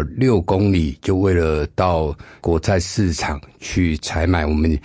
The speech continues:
一家子一个礼拜的菜量，因为他说这样是比较便宜。那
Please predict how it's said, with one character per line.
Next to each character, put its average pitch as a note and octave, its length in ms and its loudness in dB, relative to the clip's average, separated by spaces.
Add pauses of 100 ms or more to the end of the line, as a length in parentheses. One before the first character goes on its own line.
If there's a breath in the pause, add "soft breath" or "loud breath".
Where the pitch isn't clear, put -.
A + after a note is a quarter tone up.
(220 loud breath)
一 G2 140 0
家 F#2 260 2
子 D#2 400 -4
一 F#2 80 0
个 F2 80 2
礼 D#2 160 0
拜 E2 220 0
的 D#2 100 0
菜 E2+ 320 0
量， D#2 260 0 (300 loud breath)
因 G2 140 0
为 F#2+ 60 2
他 F2+ 140 2
说 F#2 160 2
这 F2+ 160 0
样 E2 140 0
是 F#2 200 0
比 D2+ 120 -4
较 E2 160 0
便 D2+ 320 -4
宜。 C#2 180 -2 (300 loud breath)
那 D#2 400 0